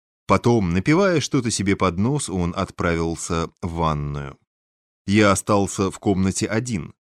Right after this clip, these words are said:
В дверь кто-то постучал. Я открыл и увидел хорошенькую горничную. В руках девушка держала аккуратно свёрнутый костюм, рубашку и галстук.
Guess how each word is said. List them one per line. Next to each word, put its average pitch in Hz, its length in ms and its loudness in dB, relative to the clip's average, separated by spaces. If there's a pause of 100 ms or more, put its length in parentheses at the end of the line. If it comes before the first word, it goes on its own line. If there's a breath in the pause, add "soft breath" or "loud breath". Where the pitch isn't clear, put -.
(120)
В 95 120 -8
дверь 175 300 -2
кто-то 113 420 -2
постучал. 76 760 -8 (520)
Я 127 220 6
открыл 208 460 0
и 127 60 4
увидел 151 520 2
хорошенькую 139 880 0
горничную. 78 840 -4 (540)
В 101 120 0
руках 113 400 2
девушка 95 420 0
держала 90 600 0
аккуратно 123 480 -2
свёрнутый 110 580 0
костюм, 113 580 -2
рубашку 87 560 -2
и 76 400 -6
галстук. 73 800 -6